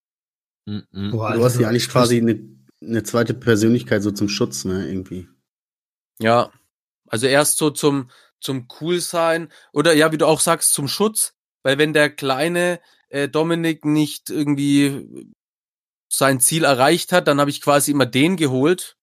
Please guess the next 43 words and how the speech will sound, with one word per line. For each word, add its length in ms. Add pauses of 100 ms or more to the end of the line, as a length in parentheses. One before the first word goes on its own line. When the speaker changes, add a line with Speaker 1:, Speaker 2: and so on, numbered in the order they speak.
(200)
Speaker 4:
Und 60
so 80
dann 120
hab 100
ich 80
mich 140
immer 120
drauf 300
gemacht 400
und 60
dann 120
war 160
ich 140
dann 180
quasi 380
der 120
Coole. 460 (440)
Und, 260
äh, 140
als, 260
als, 280
als 220
würde 180
ich 140
den 220
immer 220
so 360 (560)
vor 300
mir 200
hertragen, 920 (720)
eben 200
als 200
Schutzschild, 720
weil 300
ich 180
ja 140
in 180
der 120
Schule, 600 (320)
äh, 200
keinen 400
Schutz 280
hatte. 320